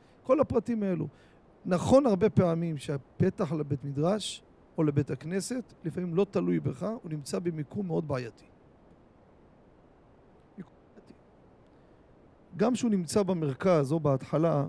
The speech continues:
שתי בעיות. בית מדרש שלנו, לא תלוי בי, קנינו קרוון וזה, הוספנו עוד פנלית, כן, אין לנו מבנה. אבל הפתח הוא פתח ממש למרכז,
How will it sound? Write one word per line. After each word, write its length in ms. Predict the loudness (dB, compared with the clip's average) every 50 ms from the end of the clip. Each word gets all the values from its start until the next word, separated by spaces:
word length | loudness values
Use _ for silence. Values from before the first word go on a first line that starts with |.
| -6 -12 -20
שתי 240 | -16 -4 2 2 2
בעיות. 480 | 4 4 2 2 0 -4 -8 -12 -20 -20 -20 -20 -20 -20 -20 -20 _ -2
בית 200 | 0 0 0 2
מדרש 280 | 2 2 4 4 4
שלנו, 400 | 2 2 2 2 2 2 0 -2 -6 -8 -14 -20 -20 -20 -8 -2
לא 100 | 0 0
תלוי 340 | 2 2 2 0 2 2 0
בי, 160 | 0 -2 -4
קנינו 400 | -4 -4 -6 -6 -6 -6 -6 -8
קרוון 600 | -8 -8 -8 -6 -4 -2 0 0 0 0 0 -2 -4
וזה, 440 | -6 -8 -8 -8 -8 -8 -8 -8 -10 -14 -18 -20 -20 -20 -20 -20 -20
הוספנו 320 | -20 -18 -18 -12 -6 -2
עוד 100 | -2 -2 0
פנלית, 420 | -2 -2 -2 -2 -2 -2 -4 -4 -6
כן, 120 | -10 -16 -14 -10
אין 120 | -6 -2 0
לנו 160 | 0 2 2
מבנה. 260 | 0 0 -2 -4 -6 -8 -10 -14 -20 -20 -20 -20 -20 -20 -20 -20 -20 -20 -18 -12
אבל 260 | -10 -6 -4 -2 -2 -2
הפתח 640 | 0 4 4 4 4 4 0 -4 -4 -6 -10 -20 -20 -20 -20 -20 -20 -20 -20 -20 -20 -16 -10 -8
הוא 80 | -4 0
פתח 240 | 0 0 0 -2
ממש 320 | -4 -4 -2 -4 -4 -4 -4
למרכז, 580 | -4 -6 -6 -6 -4 -4 -4 -4 -4 -8 -18